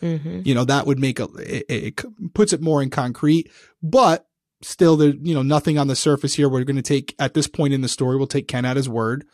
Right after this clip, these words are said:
Speaker 2: that what he saw, what he heard, what he, what he saw as far as Daniel's behavior was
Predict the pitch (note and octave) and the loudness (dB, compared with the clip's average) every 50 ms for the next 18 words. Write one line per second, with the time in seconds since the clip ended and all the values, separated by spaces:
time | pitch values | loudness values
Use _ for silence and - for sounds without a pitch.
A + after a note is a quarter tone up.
0 | _ _ _ _ _ - - A2+ F#2+ G2 A#2+ B2 B2 B2+ C3 B2 - - - A#2+ | _ _ _ _ _ -4 -2 -2 0 2 0 0 0 0 -2 -2 -4 -2 0 0
1 | A2+ A#2+ B2+ B2 A2+ A2+ A2+ A2+ A2+ - - A#2+ A#2+ B2+ C3 B2+ A2+ A2+ A#2 A2+ | 2 2 2 0 0 0 -2 -2 -4 -4 -2 -2 0 0 0 -2 -2 -4 -2 -2
2 | A2+ A2 G#2+ - _ _ _ _ _ _ _ _ - - A#2+ B2+ C3 C#3 B2 A2+ | -2 -2 -4 -6 _ _ _ _ _ _ _ _ -12 -6 0 0 2 2 2 0
3 | - - - A#2 A2 A#2+ A#2 - - C3 B2 B2 A2+ A2 - B2+ C3 C3+ B2+ A#2 | 0 0 0 2 2 0 -2 -2 -2 0 0 0 0 -2 -2 -2 0 0 0 -2
4 | B2 B2+ A2+ - B2 A2+ A#2+ C3 C#3+ C#3+ C3 A#2 A#2 A#2+ A#2+ A#2+ A#2 - - - | -2 -2 -4 -2 0 0 0 2 2 2 2 2 0 -2 -2 -2 -4 -6 -10 -12